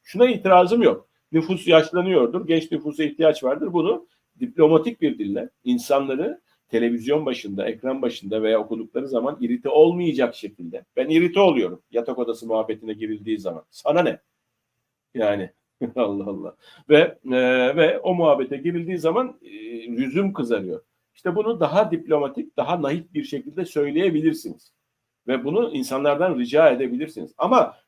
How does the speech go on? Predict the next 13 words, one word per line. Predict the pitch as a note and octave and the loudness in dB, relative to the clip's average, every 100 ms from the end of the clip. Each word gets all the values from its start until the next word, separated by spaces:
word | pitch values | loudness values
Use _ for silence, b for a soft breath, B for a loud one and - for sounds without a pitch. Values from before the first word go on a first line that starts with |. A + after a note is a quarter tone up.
| - | -12
rica | A#2 C#3 F#3+ | -4 4 4
ederken | A3+ C4+ C4+ C4 C#4+ - _ C3+ | 6 4 2 0 -2 -6 _ -12
ülkenin | C#3+ - F#3+ C4+ D4+ b b _ | -8 -4 -2 -4 -8 b b _
çalışma | - C3+ C#3+ - A#3 B3+ | -6 -4 -4 -2 2 4
ve | |
ekonomi | D3+ C#3+ D3 F3 B3 B3 | 2 0 -6 -4 -4 -6
potansiyelini | C3+ - C#3+ C#3+ - D3+ D3 F#3 B3 | -6 -2 -2 -2 -4 -4 -4 -2 2
de | A2 | 2
arttırmak | A#2 A#2+ - A#2+ C#3 F#3+ | 0 -2 -4 -4 -2 -2
zorundasınız. | A#2+ F#2 F2+ E2+ _ B1+ _ _ _ - | -4 -10 -10 -18 _ _ _ _ _ -4
Eğer | E3+ F3 E3 | 0 2 0
bunu | E3+ D3 | -2 0
arttıramıyorsanız | C3 - F#3 B3+ F#3+ B2 D3 G#3+ A#3 | 0 -2 -4 0 0 -2 -4 -6 -8